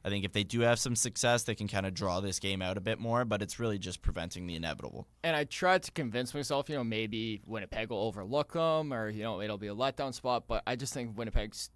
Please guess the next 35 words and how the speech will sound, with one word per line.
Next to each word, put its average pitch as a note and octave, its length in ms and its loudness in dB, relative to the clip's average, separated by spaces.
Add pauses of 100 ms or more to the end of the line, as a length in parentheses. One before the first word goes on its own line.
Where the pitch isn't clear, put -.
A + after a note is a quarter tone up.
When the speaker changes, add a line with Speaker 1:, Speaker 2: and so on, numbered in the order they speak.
Speaker 2:
too, A#2+ 300 -6 (160)
too D#3+ 220 -6
v-, C3 80 -10 (420)
much B2 240 -4
of B2 60 -10
a A#2 80 -4
veteran A2 420 -4
team G#2 400 -4
Speaker 1:
Yeah. A2 140 2 (100)
Speaker 2:
that's A2 220 -2
seen A2+ 420 -4
so A2+ 320 -4
much G#2+ 360 -4
of G#2+ 80 -10
this A2 200 -6
league G2+ 400 -6
and G#2+ 160 -4
that F#2 220 -4 (120)
they're A#2 120 -4
not A2+ 280 0
gonna G2 280 -8 (400)
take A2+ 240 -4
Ottawa A#2 280 2
lightly B2 540 0
and A2+ 220 -2 (220)
just - 300 -10
keep - 220 -10
the G2 100 -10
foot F2+ 220 -8
on D2 120 -10
the D#2 100 -12
gas. - 360 -10
Speaker 1:
Yeah, G2 140 -2 (140)
I B2+ 160 8
agree. G#2+ 460 4